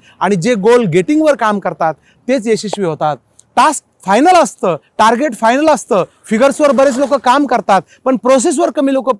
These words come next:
काम करतात आणि प्रोसेस फार महत्त्वाची असते. अनेक लोकांकडं खूप संकल्पना असतात, पण त्या संकल्पना अंमलात कशा आणायच्या, इम्प्लिमेंट कशी करायच्या, हा मोठा प्रश्नचिन्ह असतो. त्यामुळं प्रोसेसवर फोकस केला पाहिजे आणि प्रोसेस जर आपण परफेक्ट केली तर आउटकम हे येणारच.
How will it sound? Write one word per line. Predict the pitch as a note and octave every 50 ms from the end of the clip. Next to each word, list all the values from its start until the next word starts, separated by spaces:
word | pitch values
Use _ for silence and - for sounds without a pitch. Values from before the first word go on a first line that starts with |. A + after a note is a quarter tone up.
| _ _ _
काम | - G#3+ G#3+ G#3
करतात | E3+ G3+ F3+ - F#3 F3 D3+ - _ - _ -
आणि | F#3+ A3+ A3+
प्रोसेस | - - B3 B3 - - F4+ A#3+ -
फार | - A3+ A3+ A#3 D#4+ D4+ C4+
महत्त्वाची | F#3 F3+ F3+ C#3+ F3 D3 D3+
असते. | C3+ C3+ - - G#2 F2+ - _ _ _ _ _ _ _ _ _ _ _ _ _ _ -
अनेक | D3+ F#3 A#3 B3 G3 B3+
लोकांकडं | A#3 G3+ A#3 A#3 G3+ B3 B3+ B3+ - _ _ _ _
खूप | - C#4 -
संकल्पना | - A3+ G#3+ A3 F#3+ D#4 E4 - F4 D#4+ D#4
असतात, | C4+ G#3 - - - F3 D3+ - _ _ _ _
पण | A3 A3+
त्या | F#3+ C#4 A3+
संकल्पना | - A3+ A3+ G3+ C4 C4 - C4 C4 C4
अंमलात | G#3 G3 G#3+ B3 B3+ - -
कशा | A#3 G3+ - C4
आणायच्या, | A#3 A3 A3 G#3+ - - F3+ C#3 - _ _ -
इम्प्लिमेंट | F#3+ G#3 G#3+ F#3 B3 C#4 C4+ C#4 D4+ D4 A#3 -
कशी | A3+ E3+ - D4+ B3
करायच्या, | - G#3 A3 A#3 A#3 - G3 F#3 E3 - - - _
हा | - A3 G#3+
मोठा | G3+ G3+ F#3+ G3 G3 - C#4 C4+
प्रश्नचिन्ह | - A#3+ - - A#3 G3+ - G#3 G#3 G3+
असतो. | F3 - - F3+ E3 D3+ - _ _ _
त्यामुळं | - A3 A3+ C4 B3+
प्रोसेसवर | - _ G#3 G3+ G#3 - - D#4 A#3 F#3+ C4 B3
फोकस | F3 G#3+ G3+ G#3+ F#3+ -
केला | - G#3 F#3+
पाहिजे | E3+ F3+ E3 D#3 D#3+ E3+ D#3 - - - -
आणि | F3 G3 G3
प्रोसेस | - G3+ G3+ G#3+ - - D#4 A3
जर | G#3+ B3+
आपण | B3 A3+ - A#3+ A3
परफेक्ट | F3 A3+ G3 - A3 G#3 - -
केली | G#3+ F#3 F#3 F3
तर | - _ _ _ - -
आउटकम | F#3+ G3 D4+ - - - C4 A3+
हे | G3 G3+ G#3+ G#3
येणारच. | G#3 G3+ A3 A#3 A#3 G#3+ - -